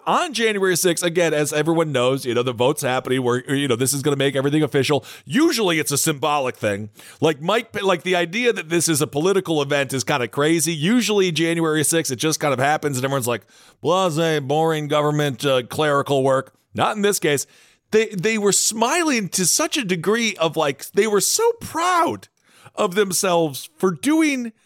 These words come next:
whatever the hell they thought they were doing. It's, it's, uh, it's gonna age in a very interesting way.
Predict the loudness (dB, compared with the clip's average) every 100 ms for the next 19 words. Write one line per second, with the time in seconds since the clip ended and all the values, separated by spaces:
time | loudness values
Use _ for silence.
0 | _ _ _ _ _ -6 -2 0 0 0
1 | -2 0 0 0 -2 -4 -2 0 0 0
2 | 0 2 0 -4 -12 _ _ _ _ -2
3 | 0 0 -2 0 0 -2 -2 0 0 -2
4 | -4 -2 -2 0 0 2 0 -2 -2 2
5 | 2 2 0 0 0 2 2 0 -2 -6